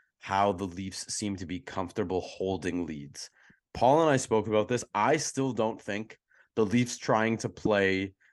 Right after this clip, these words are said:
grind 'em out, waste time in your defensive zone to win a game. I, I don't think the Leafs are built for that,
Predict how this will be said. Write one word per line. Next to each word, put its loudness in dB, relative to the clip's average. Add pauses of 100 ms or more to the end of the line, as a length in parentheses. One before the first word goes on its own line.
(140)
grind 2
'em 2
out, 2
waste -2
time 0
in -2
your -4
defensive -4
zone 0 (580)
to 0
win 2
a 2
game. -2 (520)
I, 4
I 4
don't 2
think 2
the 2
Leafs -2
are 2
built 0
for 2
that, -2